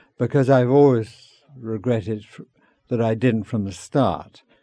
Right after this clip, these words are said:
engage myself in fiction. Really, I, I regard fiction as a higher form of art than fact, and I've done my best to combine the two, to make sure that the,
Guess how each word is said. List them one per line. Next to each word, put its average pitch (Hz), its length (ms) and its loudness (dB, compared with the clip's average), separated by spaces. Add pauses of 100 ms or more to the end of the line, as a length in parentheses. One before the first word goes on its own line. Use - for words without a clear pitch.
(280)
engage 107 380 -4
myself 104 540 -6
in 95 120 -8
fiction. - 500 -16 (500)
Really, 98 400 -2
I, 107 240 -8
I 123 140 -4
regard 113 480 -2
fiction 110 340 -12
as 101 120 -10
a 104 100 -6
higher 104 360 -8
form 95 500 -10 (100)
of 104 160 -8
art 98 280 -8
than 98 160 -12
fact, 98 380 -12 (720)
and 113 140 -4
I've 117 120 -2
done 123 180 0
my 113 160 0
best 117 600 -4 (360)
to 127 160 -8
combine 113 440 -2
the 117 80 -4
two, 107 340 -2 (120)
to 104 260 -8
make 110 260 -8
sure 110 260 -2
that 101 280 -8
the, 110 180 -8